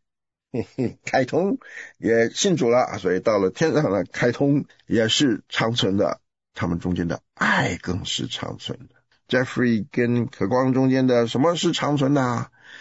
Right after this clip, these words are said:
他们中间的彼此相爱是长存的。这个彼此相爱是什么时候投资的啊？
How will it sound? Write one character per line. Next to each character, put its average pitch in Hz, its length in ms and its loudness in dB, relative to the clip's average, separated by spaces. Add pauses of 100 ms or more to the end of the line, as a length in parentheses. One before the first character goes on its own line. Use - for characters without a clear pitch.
(200)
他 98 140 -6
们 104 140 -4
中 101 180 0
间 98 160 0
的 90 120 -2
彼 - 200 -2
此 - 280 -4
相 76 360 -4
爱 71 240 -4
是 - 160 -4
长 - 260 -6
存 78 160 -2
的。 92 120 0
这 226 100 2
个 160 100 2
彼 143 200 0
此 117 160 -2
相 127 160 0
爱 139 160 2
是 117 240 -2 (180)
什 - 240 -2
么 185 140 0
时 139 120 0
候 135 160 2
投 98 220 -4
资 117 220 0
的 117 100 0
啊？ 98 240 -6